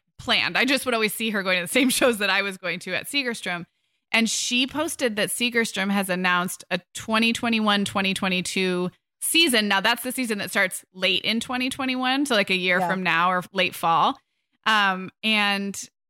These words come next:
Speaker 1: she just was like, "Take all my money. Like, I'm, I'm there." And so at some point, dates are going to be announced, and, and maybe some get canceled and maybe we go backward, but there will be a return. It's just, that one's gonna feel weird, I think, because
Speaker 2: Yes,
Speaker 1: it's, it's
Speaker 2: I
Speaker 1: not
Speaker 2: agree.
Speaker 1: something, I,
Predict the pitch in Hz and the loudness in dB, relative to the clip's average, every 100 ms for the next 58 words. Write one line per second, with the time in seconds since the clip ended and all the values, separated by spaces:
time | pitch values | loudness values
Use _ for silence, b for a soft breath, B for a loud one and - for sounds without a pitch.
0 | - - 330 247 - 226 190 175 - 180 | -4 0 2 2 -2 -6 -6 -8 -8 -8
1 | 175 165 175 175 170 127 156 202 202 - | -6 -4 -4 -4 -6 -6 -4 0 0 2
2 | 190 - 196 196 190 190 160 151 233 226 | 0 0 -2 0 2 2 4 2 0 0
3 | 262 - - 311 381 - 415 427 247 233 | -2 -2 -2 0 0 -2 -4 0 -2 -2
4 | - - 240 294 339 302 277 277 269 277 | -8 -6 -4 -4 -6 -4 -2 -2 -2 -2
5 | 269 247 302 349 - 254 247 B B B | 0 2 2 0 0 0 0 B B B
6 | - 277 277 262 277 320 - 262 285 254 | 0 4 6 4 2 0 2 2 2 0
7 | - 277 269 269 247 208 220 277 277 269 | 0 0 0 0 -2 0 0 0 -2 0
8 | 262 254 233 - 214 208 233 - - 220 | 0 0 -2 -2 -4 -2 -4 -4 -6 0
9 | 269 240 220 285 330 285 254 226 220 - | 0 0 2 2 2 0 -2 -2 -4 -4
10 | 254 220 190 - 214 - 262 - 220 247 | -2 0 -2 -4 -4 -2 -2 -2 -4 -4
11 | - 302 - 226 - 208 180 160 180 190 | 2 2 2 0 0 0 -2 -4 0 0
12 | 160 90 - 185 - 190 254 277 302 302 | 0 -4 0 0 2 -2 0 2 4 4
13 | - 294 - - 320 - 226 294 - 214 | 4 2 -2 -2 -2 4 6 6 6 4
14 | 196 170 285 - | 4 2 0 0